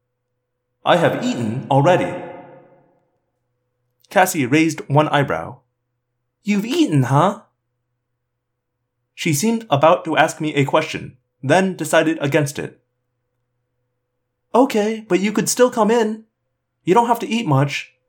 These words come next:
Just hang out. Come on, it will do you good." "Do me good? Do I seem ill?" "No, just lonely. You seem very lonely."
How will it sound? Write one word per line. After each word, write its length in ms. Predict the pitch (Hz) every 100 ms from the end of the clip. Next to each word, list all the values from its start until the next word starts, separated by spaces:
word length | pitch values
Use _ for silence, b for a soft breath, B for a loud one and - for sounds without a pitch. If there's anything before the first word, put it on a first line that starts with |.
| _ -
Just 220 | 226 233
hang 200 | 262 254
out. 440 | 254 127 76 - _ _ _ _ _
Come 180 | 226 247
on, 400 | 254 147 107 - _ _
it 100 | -
will 120 | 185 156
do 120 | 233
you 180 | 233 202
good." 420 | 247 185 - - _ _ _ _ _ _ _ _ _ _ _ _ _ _ _ -
"Do 220 | 101 139 190
me 220 | 180 151
good? 960 | 139 185 - - - - - - - -
Do 160 | 139
I 120 | 131
seem 260 | 147 147 113
ill?" 220 | 135 185 - - - - - - _ _ _ _ _ _ _ _ -
"No, 480 | 247 233 233 233 _ _ _ _ _
just 280 | - 240 -
lonely. 520 | 185 220 165 113 139 _ _ _ _ _ _
You 120 | 170
seem 380 | 170 - 247 233
very 340 | 196 208 233 180
lonely." 520 | 165 196 143 98